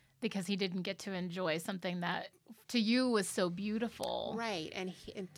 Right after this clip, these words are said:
Speaker 2: and to him, it was difficult.
Speaker 1: Yeah.
Speaker 2: You know, and it was like, "Oh."
Speaker 1: But he remained there because he loved you.
Speaker 2: Exactly. And that,
Speaker 1: Yeah.
Speaker 2: which even makes my heart hurt more. <laughs>
Speaker 1: Right.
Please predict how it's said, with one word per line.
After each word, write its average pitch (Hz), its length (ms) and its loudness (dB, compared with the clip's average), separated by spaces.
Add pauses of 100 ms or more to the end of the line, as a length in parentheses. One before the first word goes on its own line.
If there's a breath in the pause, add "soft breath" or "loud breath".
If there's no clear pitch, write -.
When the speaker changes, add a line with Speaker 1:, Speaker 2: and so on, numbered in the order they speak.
Speaker 2:
and 185 180 -4
to - 80 -8
him, 175 640 -4 (540)
it - 120 -8
was 175 360 -4 (320)
difficult. - 600 -8 (180)
Speaker 1:
Yeah. 185 160 -10 (340)
Speaker 2:
You 180 100 0
know, 165 220 0
and 160 100 -2
it 151 80 -6
was 165 120 -4
like, 165 160 -4 (120)
"Oh." 180 480 -2
Speaker 1:
But 220 140 6
he 254 160 4
remained 269 580 6
there 214 220 4
because 214 260 0
he 190 120 -2
loved 196 280 2
you. - 140 -4 (280)
Speaker 2:
Exactly. 185 760 0
And 214 140 4
that, 220 200 10
Speaker 1:
Yeah. - 100 2
Speaker 2:
which - 220 4 (140)
even 285 320 2
makes 294 240 -2
my 285 160 2
heart 254 320 2
hurt 240 220 4
more. 233 400 4
<laughs> 196 60 6
Speaker 1:
Right. 392 360 6